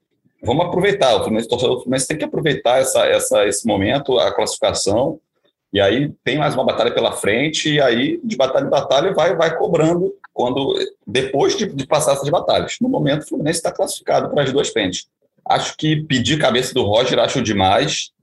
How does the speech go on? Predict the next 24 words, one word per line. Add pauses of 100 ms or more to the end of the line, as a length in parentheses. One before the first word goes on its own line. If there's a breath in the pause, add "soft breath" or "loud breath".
(380)
por
mais
que
também
eu
acho
que
o
trabalho
dele
não
esteja
sendo
incrível, (580)
está
ali
na
média,
média
até
pra
cima
pelos
resultados,